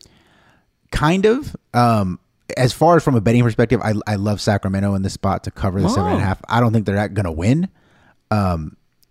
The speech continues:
Speaker 1: but just because they, they, all the great shooting and great offense they had in the regular season has disappeared. Like, they, they, outside of, what was it, game one?
Speaker 2: Yeah.
Speaker 1: Uh, game two, the fourth quarter, and game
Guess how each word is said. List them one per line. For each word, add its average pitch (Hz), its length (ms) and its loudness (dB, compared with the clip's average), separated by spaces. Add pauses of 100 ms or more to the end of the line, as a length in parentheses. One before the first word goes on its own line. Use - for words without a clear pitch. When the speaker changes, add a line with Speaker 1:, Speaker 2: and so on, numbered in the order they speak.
(140)
Speaker 1:
but 110 380 -2
just 117 200 0
because 110 300 0
they, 107 140 -4
they, 110 320 -2 (680)
all 151 180 6
the 175 100 4
great 143 300 2
shooting 135 300 2
and 113 80 0
great 113 140 4
offense 110 300 2
they 107 60 0
had 110 160 2
in 110 60 2
the 104 80 0
regular 101 240 -2
season 98 280 -6
has 85 80 -6
disappeared. 82 480 -10 (340)
Like, 107 220 -2
they, 120 100 2
they, 120 460 2
outside 127 500 2
of, 104 380 0
what 95 140 -2
was 82 100 0
it, 85 140 -10
game 113 440 -2
one? 135 540 0 (340)
Speaker 2:
Yeah. 131 300 -6 (220)
Speaker 1:
Uh, 95 400 -2
game 123 400 0
two, 135 240 2
the 147 80 4
fourth 123 320 2
quarter, 120 480 4
and 104 220 -6
game 107 520 -2